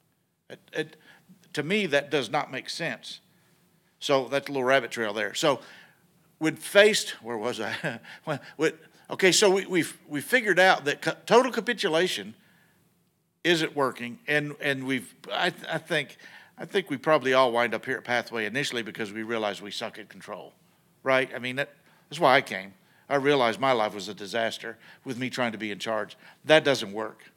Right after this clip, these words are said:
It just, I can't do it. I'm not designed to do it.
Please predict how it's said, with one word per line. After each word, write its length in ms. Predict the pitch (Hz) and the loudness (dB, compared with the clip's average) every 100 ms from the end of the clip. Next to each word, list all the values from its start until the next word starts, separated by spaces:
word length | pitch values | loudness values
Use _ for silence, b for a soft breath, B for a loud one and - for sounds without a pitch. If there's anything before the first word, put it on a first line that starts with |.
| _ _ | _ _
It 120 | 123 | -10
just, 180 | 151 156 | -6 -4
I 80 | 135 | -4
can't 520 | - - 143 117 139 | -6 -6 -6 -8 -8
do 160 | 127 131 | -4 -4
it. 140 | 120 B B - | -4 B B -14
I'm 100 | 123 | -4
not 200 | 135 - 117 | -4 -4 -10
designed 400 | 107 107 120 113 | -6 -2 0 -2
to 60 | 95 | -6
do 180 | 107 | -8
it. 80 | 104 | -8